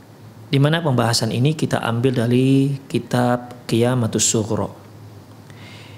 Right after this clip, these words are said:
Kita sudah membahas terkait dengan nikmat dan azab kubur dan bentuk gambaran dari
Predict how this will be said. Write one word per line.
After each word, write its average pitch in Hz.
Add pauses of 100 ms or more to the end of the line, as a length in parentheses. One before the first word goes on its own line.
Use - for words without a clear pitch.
(400)
Kita 170
sudah 143
membahas 120
terkait 127
dengan 139 (480)
nikmat 123
dan 120
azab 113
kubur 120 (320)
dan 117
bentuk 123 (1800)
gambaran 127
dari 123